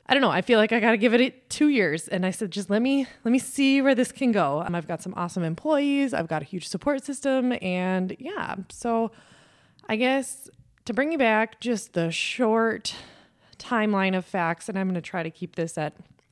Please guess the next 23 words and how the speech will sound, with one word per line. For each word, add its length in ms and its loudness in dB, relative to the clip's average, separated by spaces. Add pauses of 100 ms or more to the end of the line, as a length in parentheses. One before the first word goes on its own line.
(460)
two 160 -2
minutes 360 -4
because 320 -10
it's, 320 -10
it's 140 -4
a 60 -2
lot 360 0
of 100 -8
details. 640 -8
So 320 6
my 140 4
late 180 2
husband 340 0
and 100 0
I, 380 0 (100)
December 360 -4
third, 640 0 (400)
I 220 -4
gave 280 -2
myself 580 -2
an 100 -4
injection 840 -4
of 520 -4